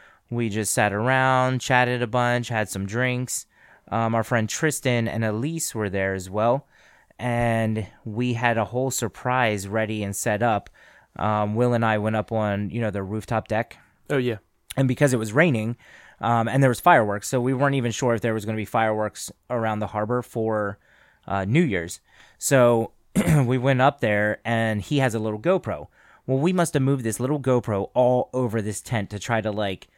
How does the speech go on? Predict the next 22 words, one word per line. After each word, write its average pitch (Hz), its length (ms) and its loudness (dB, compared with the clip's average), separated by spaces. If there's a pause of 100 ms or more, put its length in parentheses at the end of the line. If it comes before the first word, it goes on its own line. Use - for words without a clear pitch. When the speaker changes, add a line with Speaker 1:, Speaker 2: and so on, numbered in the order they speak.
(400)
Speaker 1:
you 131 80 -2
know, 101 120 0
pinpoint 131 640 0
where 127 320 2
they 127 140 0
were 123 100 0
gonna 117 200 -2
be. 107 220 -4
We 117 140 -2
even 127 240 0
put, 135 180 0
like, 113 160 0
a 113 40 -2
little 107 200 -2
wine 117 320 0
bottle 120 300 0
down, 117 260 -2
and 107 80 -4
we're 107 140 -4
like, 98 260 -6
"Okay, 104 220 -6
look, 98 280 -8